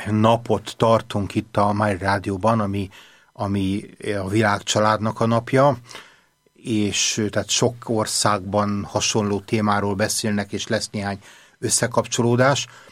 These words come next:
és tulajdonképpen a, a valahol a, a lényege az a mai napnak, hogy, hogy a, a, a lelkünket hogyan tudjuk erősíteni, hogy a, a Mári Rádió hogyan tud a, a, a segíteni bennünket abban, hogy a,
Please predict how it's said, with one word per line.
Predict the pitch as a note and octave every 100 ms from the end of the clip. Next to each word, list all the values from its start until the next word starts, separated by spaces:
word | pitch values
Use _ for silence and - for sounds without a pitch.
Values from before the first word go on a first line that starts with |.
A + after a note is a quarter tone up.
| -
és | - -
tulajdonképpen | E3+ C#3 G#2+ G2+ A2 G#2+
a, | G#2 - - _
a | G#2+
valahol | A#2+ C#3 G2 G#2
a, | G2+ -
a | A#2
lényege | B2 D#3+ A#2 F#2+ A2
az | A#2
a | G#2 G2+
mai | A2 A#2+ G2+
napnak, | G#2 - A2+ -
hogy, | G#2+ G2+ - - _ _ _ _
hogy | - - G#2 G#2
a, | G#2
a, | A2 A2+ G#2 A2
a |
lelkünket | A2 C3 C3 B2+ - G#2+ G2+ G2 _ - G#2+ G2 -
hogyan | - G#2 G2+ F#2+
tudjuk | - G2 G2+ -
erősíteni, | A2+ G#2+ G#2 - A2+ G#2 A2+ A2+
hogy | A2 G2+ G#2
a, | G2+ G2 - - -
a | G#2
Mári | A#2+ D3 A2+
Rádió | G#2+ G2+ G#2+ G2+
hogyan | A#2+ G#2 G#2
tud | - G#2+
a, | G#2 G2+ F#2+ - -
a, | - G2+ G2 F#2+ -
a | G#2 G2+ G#2 F#2+ A2
segíteni | A2 - B2 G#2+ A2 - G#2+ G#2 G2
bennünket | A2+ A2 G#2+ G#2 F#2+ G#2+ G2+
abban, | G#2+ F#2+ G#2 G2
hogy | G2 G2+
a, | G2